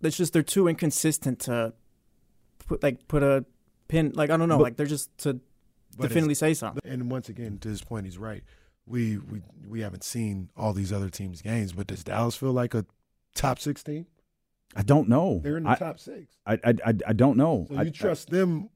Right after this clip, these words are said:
Speaker 3: more than the Kings right now?
Speaker 2: it's,
Speaker 3: Or
Speaker 2: I don't,
Speaker 3: equal?
Speaker 2: I don't know. Like, I don't know. I haven't missed a Kings basketball game.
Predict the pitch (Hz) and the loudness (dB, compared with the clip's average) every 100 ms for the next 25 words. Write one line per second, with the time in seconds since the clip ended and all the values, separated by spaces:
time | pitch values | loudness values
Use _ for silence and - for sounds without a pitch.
0 | _ _ _ 143 147 151 143 131 123 110 | _ _ _ -2 2 2 0 -2 -2 -4
1 | - 151 294 262 - - 269 - 151 165 | -4 -6 -6 -6 -6 -6 -6 4 8 10
2 | 190 143 190 196 165 143 175 196 - 135 | 10 8 8 8 4 4 4 4 4 4
3 | 180 214 139 92 113 135 131 139 117 160 | 6 6 4 2 2 2 4 2 4 2
4 | 175 - 151 160 104 82 120 156 180 170 | 2 2 4 4 4 0 0 4 4 2
5 | 151 151 160 - 135 123 143 131 113 123 | 2 2 0 0 -2 0 2 4 4 2
6 | 117 - 104 95 87 78 64 | 2 0 2 2 2 -2 -4